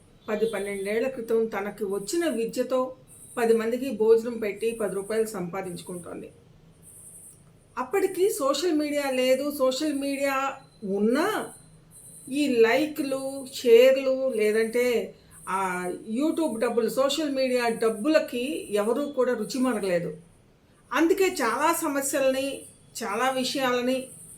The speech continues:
పట్టించుకొని ఈ సోషల్ మీడియా మేధావులందరూ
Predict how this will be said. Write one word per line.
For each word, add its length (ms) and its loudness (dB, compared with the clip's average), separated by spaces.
పట్టించుకొని 800 2
ఈ 80 0
సోషల్ 440 0
మీడియా 380 2
మేధావులందరూ 840 2